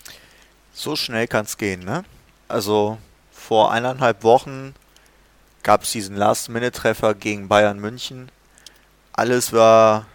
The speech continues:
derart toll hier. Alle waren im Jubelrausch. Und dann dachte man natürlich auch, vier Tage später kommt dann Başakşehir F K in den Borussia-Park.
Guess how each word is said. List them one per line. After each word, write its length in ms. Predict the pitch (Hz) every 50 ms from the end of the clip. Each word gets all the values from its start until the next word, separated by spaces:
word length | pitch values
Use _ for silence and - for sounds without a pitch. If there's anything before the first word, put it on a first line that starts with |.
| _ _ _ _ _ _ _ _ _ _ _ _ _ _ _ _ _
derart 420 | - 120 131 131 131 123 107 - -
toll 300 | - - 110 113 117 120
hier. 460 | 117 113 110 110 107 107 110 120 123 _ _ _ _ _ _ _ _ _ _ _
Alle 320 | - - 120 127 127 117
waren 180 | 110 113 113 113
im 140 | 113 110 107
Jubelrausch. 840 | 104 110 117 113 110 107 95 95 101 104 104 101 98 - - - - _ _ _ _ _ _ _ _ _ _ _ _ _ _ _ _
Und 200 | _ - 107 -
dann 140 | 113 107 107
dachte 260 | 104 120 151 - -
man 120 | 127 117 113
natürlich 340 | 113 110 - 120 117 - -
auch, 160 | 107 101 -
vier 320 | - - - 123 123 127
Tage 300 | - - 117 110 107 104
später 480 | - - - - 123 131 - - 117 -
kommt 240 | - 113 104 101 -
dann 220 | 107 101 98 90
Başakşehir 760 | - 98 95 95 110 123 - - - 131 110 117 110 110 -
F 200 | 202 - - -
K 360 | - - 123 127 131 135 - -
in 100 | 120 120
den 120 | 113 113
Borussia-Park. 840 | 107 110 110 113 113 - - 120 107 - - 110 110 110 107 - -